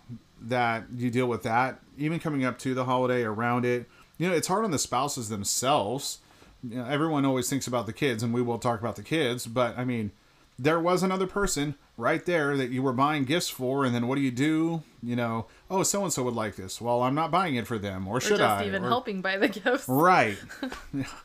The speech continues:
Speaker 1: Yeah, and so it's hard on the spouses, and then as we mentioned, it's hard on the kids. Um, and then think about this. What about new step-parents?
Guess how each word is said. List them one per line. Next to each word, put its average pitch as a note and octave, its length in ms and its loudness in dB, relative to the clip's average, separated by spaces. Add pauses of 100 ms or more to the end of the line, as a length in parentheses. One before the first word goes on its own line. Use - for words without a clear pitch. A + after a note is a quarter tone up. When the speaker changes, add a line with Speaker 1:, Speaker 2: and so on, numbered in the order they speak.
(480)
Speaker 1:
Yeah, C3 320 4
and C3+ 120 2
so D3 140 2
it's B2 80 -2
hard D#3+ 140 2
on D3 80 -2
the B2 40 0
spouses, A#2+ 500 -2
and C#3+ 100 2
then C#3+ 80 2
as C#3 120 -2
we C#3+ 80 2
mentioned, D3+ 320 0
it's D3 100 -8
hard B2+ 260 0
on G3+ 80 0
the G#3+ 80 -4
kids. D3 840 -4 (460)
Um, A2+ 560 0 (960)
and D3+ 140 4
then F#3+ 220 0
think F3 180 -2
about D3 180 4
this. D3+ 300 0 (400)
What C3 100 2
about C#3+ 220 2
new D3 160 4
step-parents? B2 840 -4